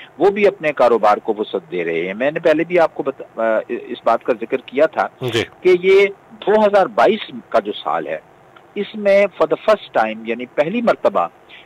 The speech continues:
Speaker 1: ऐसा, अ, हुआ है कि चीन की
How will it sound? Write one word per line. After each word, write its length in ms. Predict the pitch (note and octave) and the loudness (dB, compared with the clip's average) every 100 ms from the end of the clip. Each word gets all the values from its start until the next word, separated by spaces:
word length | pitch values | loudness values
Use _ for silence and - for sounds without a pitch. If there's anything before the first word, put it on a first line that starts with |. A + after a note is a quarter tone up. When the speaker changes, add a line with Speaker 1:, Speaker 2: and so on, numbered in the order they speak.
| _ B2+ | _ 0
Speaker 1:
ऐसा, 580 | C3 - D3+ C3 B2 - - - - - | 0 2 4 4 2 -4 -20 -20 -18 -10
अ, 100 | F2+ F2 | -10 -2
हुआ 220 | B2+ G3+ | 2 4
है 320 | C#3 F#2 - _ - - - | 4 -2 -4 _ -20 -20 -4
कि 380 | C#3+ C#3+ D3 C#3+ - | 0 2 0 -2 -10
चीन 320 | D#3 D#3 D#3+ | -10 -10 -12
की 400 | - C#3+ C3+ | -6 -2 -2